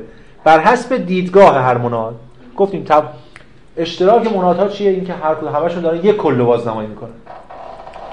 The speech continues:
اما این نکته لایبنیتس دیگه، این هنر لایبنیتس حتی شاید نسبت به اسپینوزا، به اون برداشت قرائت متعارف و نسبت به خیلی های دیگه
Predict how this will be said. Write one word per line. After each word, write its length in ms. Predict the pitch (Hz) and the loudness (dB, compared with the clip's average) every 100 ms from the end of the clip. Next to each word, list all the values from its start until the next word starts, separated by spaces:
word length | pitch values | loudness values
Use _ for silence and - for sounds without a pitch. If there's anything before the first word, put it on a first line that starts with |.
| - - | -18 -4
اما 240 | 151 185 202 | 0 2 0
این 280 | 190 190 160 | 0 -2 -2
نکته 220 | 131 156 | -2 0
لایبنیتس 420 | 135 123 151 - | 2 2 0 -6
دیگه، 160 | 117 156 | -8 -6
این 100 | 127 | -6
هنر 280 | 131 147 | 2 4
لایبنیتس 420 | 143 127 123 - 151 | 6 4 2 -2 -6
حتی 260 | 156 156 | -4 -6
شاید 240 | 151 151 143 | 0 0 0
نسبت 280 | 120 - 123 | -8 -10 -8
به 60 | 120 | -8
اسپینوزا، 460 | 110 113 104 98 95 - - - - - - | -10 -12 -12 -12 -14 -18 -20 -20 -20 -20 -8
به 60 | 113 | -6
اون 80 | 117 | 2
برداشت 360 | 110 110 113 | 2 2 -4
قرائت 420 | 113 - 110 107 113 | -6 -4 -4 -4 -8
متعارف 400 | 101 101 98 92 - - | -10 -6 -6 -6 -16 -8
و 60 | 139 | -6
نسبت 200 | 143 160 | -4 -2
به 60 | 156 | 0
خیلی 260 | 175 156 | 2 4
های 120 | 135 | 2
دیگه 180 | 110 95 | 0 -6